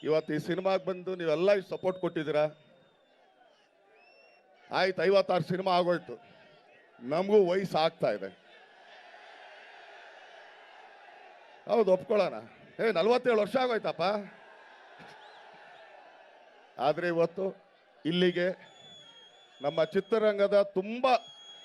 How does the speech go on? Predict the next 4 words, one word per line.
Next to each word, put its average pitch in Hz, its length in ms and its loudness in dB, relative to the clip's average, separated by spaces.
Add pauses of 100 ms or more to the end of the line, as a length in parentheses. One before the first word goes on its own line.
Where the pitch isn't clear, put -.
(1200)
ದೊಡ್ಡ 175 180 0
ದೊಡ್ಡ 202 220 0
ಕಲಾವಿದ್ರು, 202 600 2
ಹೀರೋಗಳು, 202 800 0